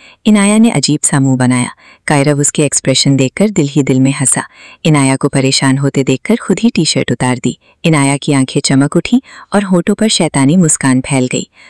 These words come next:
उसने कायरव की ठुड्डी पकड़कर उसका चेहरा ऊपर किया और उसके होंठ पर अपने होंठ रख दिए। धीरे-धीरे वो कायरव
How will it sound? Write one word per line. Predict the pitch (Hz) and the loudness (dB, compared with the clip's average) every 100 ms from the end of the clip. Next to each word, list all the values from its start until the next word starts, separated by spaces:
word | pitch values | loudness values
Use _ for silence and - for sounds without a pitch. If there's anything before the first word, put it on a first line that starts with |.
| - | -6
उसने | 156 - 147 | -4 0 0
कायरव | 143 131 143 - | 0 0 -2 -2
की | 143 | -4
ठुड्डी | - 131 139 | -2 0 0
पकड़कर | 135 - 139 - 143 | -2 -2 -2 0 0
उसका | - 139 | 0 -2
चेहरा | - 139 143 | -2 -2 -2
ऊपर | 131 139 131 127 | -2 -2 -2 -4
किया | - 151 233 - - - | -2 -2 -2 -12 -10 -2
और | 214 | 0
उसके | 208 220 | 0 -2
होंठ | 185 160 - | 0 0 0
पर | - | -2
अपने | 139 - | -2 0
होंठ | 190 156 135 - | 0 0 0 -2
रख | 127 - | -4 -4
दिए। | - - _ _ - - | -6 -8 _ _ -14 -4
धीरे-धीरे | 147 139 131 139 147 233 - - 208 | 0 2 0 -2 -2 -2 -8 -4 -2
वो | |
कायरव | 220 175 170 | 0 0 0